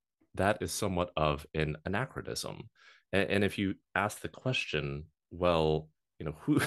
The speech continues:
<laughs> who's gonna go use this Goldman checking account? Uh, you know, it's presumably not people who are,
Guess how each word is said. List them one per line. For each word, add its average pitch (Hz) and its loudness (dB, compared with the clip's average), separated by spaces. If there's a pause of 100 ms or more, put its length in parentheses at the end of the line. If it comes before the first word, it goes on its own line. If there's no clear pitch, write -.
(180)
<laughs> - -20
who's 151 2
gonna 131 6
go 104 8
use 98 2
this 85 -4
Goldman 87 2
checking 98 0
account? 69 -4 (680)
Uh, 69 2
you 78 -6
know, 69 0
it's 78 -2
presumably 92 -2
not 82 -2
people 80 -2
who 85 -2
are, 69 0